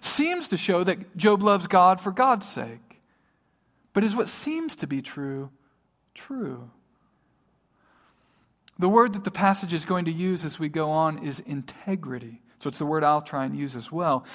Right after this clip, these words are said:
Is there an integrity to who Job is on the outside with who he is on the inside? Nearly a dozen years ago, there was a bridge in Minneapolis, tragically,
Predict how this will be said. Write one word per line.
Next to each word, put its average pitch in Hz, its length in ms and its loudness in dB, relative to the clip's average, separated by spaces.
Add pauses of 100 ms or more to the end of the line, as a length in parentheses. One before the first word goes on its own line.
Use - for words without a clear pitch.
(140)
Is 220 200 0
there 233 140 4
an 214 100 2
integrity 202 880 -2 (380)
to 175 80 0
who 220 200 2
Job 190 400 0
is 131 640 -4 (360)
on 160 140 2
the 170 140 -2
outside 123 760 -2 (400)
with 147 180 -8
who 180 160 -4
he 165 260 -4
is 151 200 -6
on 131 200 -8
the 143 160 -10
inside? 120 680 -10 (1800)
Nearly 196 440 6
a 165 80 2
dozen 180 400 2
years 180 240 0
ago, 147 240 0
there 151 120 -4
was 151 140 -6
a 151 40 -6
bridge 160 360 -2
in 147 100 -4
Minneapolis, 156 880 -6 (280)
tragically, 147 580 0